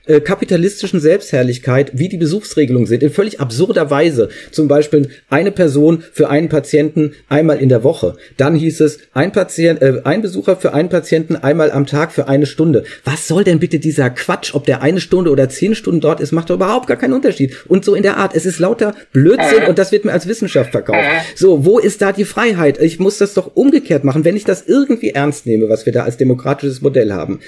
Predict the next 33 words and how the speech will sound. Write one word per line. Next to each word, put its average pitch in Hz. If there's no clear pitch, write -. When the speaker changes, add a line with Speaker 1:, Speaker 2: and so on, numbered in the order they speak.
Speaker 1:
dann 151
muss 226
ich 214
doch 175
sagen, 165
okay, -
das 196
gilt, 196
ja, 190
deine 202
Freiheit 147
ist 220
so 208
grenzenlos, 202
solange 165
du 165
nicht 220
die -
Freiheit 180
anderer 160
tangierst. 120
Und 131
wenn 165
du -
anfängst, 208
die 208
zu -
tangieren, 151
dann 185
müssen 190
wir 160
darüber 143
sprechen 135